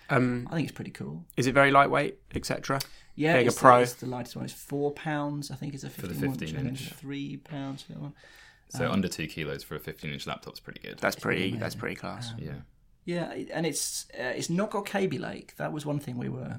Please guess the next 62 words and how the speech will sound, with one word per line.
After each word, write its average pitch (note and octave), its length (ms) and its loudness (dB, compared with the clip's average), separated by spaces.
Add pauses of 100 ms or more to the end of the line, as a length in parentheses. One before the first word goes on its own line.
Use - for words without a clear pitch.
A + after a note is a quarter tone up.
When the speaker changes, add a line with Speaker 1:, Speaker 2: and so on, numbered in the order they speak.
Speaker 2:
that D3+ 80 -12
was C3+ 120 -6
up B2+ 160 -6
in A#2+ 60 -4
the A#2+ 120 -4
air. D2 160 -8
Speaker 3:
The F2 60 -6
Speaker 2:
It's F2+ 80 -2
Speaker 3:
new E2+ 60 0
Speaker 2:
got F2+ 80 -4
this E2+ 220 0
Speaker 3:
Intel D#2+ 360 -4 (200)
processors. E2 300 -4
Speaker 2:
Yeah, C#3+ 180 4
that's C#3 160 2
the D3+ 60 0
seventh C3+ 280 2
gen. A#2+ 160 -4
It's - 100 -6
got - 100 -4
the C#3+ 60 -4
sixth - 340 -2
gen B2+ 300 -4 (140)
Intel C#3 280 -6
processor, B2+ 360 -8
which D3 140 -12
I - 40 -10
believe C#3+ 240 -10
is - 80 -6
Skylake. - 760 -8 (260)
Speaker 1:
So - 200 6
both C#3+ 260 12
companies G#2 380 4
have G2+ 120 -2
gone G2+ 200 2
with G2+ 160 -2
slightly G2 680 0
Speaker 3:
Mm. F2+ 100 -2
Speaker 1:
old G2 360 0
Speaker 3:
But G#2+ 40 0
I G#2 80 2
Speaker 1:
school G2 100 2
Speaker 3:
think, G2+ 280 2
I - 60 -8
think - 160 -2
Speaker 2:
Kaby C#3 260 6
Lake C#3 200 2
isn't C3 100 0
Speaker 1:
processors. - 80 -6
Speaker 2:
quite B2 320 -8
ready, C3 240 -6
Speaker 3:
I - 40 -8
Speaker 2:
is A#2+ 40 -8
Speaker 3:
think, G2+ 140 -2
Speaker 2:
it? - 20 -10
Speaker 3:
Christopher, G#2 340 0
I E2 60 0
think F2+ 160 -2
you F#2+ 80 0
made F2 180 0
the D#2 60 -10
point, D#2 340 -6